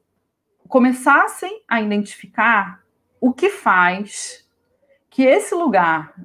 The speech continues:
no qual vocês escolheram seja um espaço de acolhimento. O que que será,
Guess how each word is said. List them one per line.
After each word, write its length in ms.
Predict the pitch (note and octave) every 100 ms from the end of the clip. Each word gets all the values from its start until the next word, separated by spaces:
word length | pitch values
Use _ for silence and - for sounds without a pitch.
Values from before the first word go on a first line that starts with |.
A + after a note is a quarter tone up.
| - _ _ _ _
no 180 | F3 A3+
qual 640 | - G3+ E3 D3+ D#3+ - _ _ _
vocês 420 | E3+ F3+ G3 F#3+
escolheram 760 | F#3+ - E3 F3 A#3+ G3+ E3 D#3+ - _ _ _ _ _ _ -
seja 580 | - B3+ B3+ B3+ B3+ C4
um 80 | B3
espaço 500 | B3 G#3 F#3+ G3+ G3+
de 60 |
acolhimento. 840 | G3 F#3+ G3+ G3 D#3 C3+ C3 _ _ _ _ _ _ _
O 40 |
que 100 | _
que 80 | _
será, 560 | - C4 F#3 F3 D#3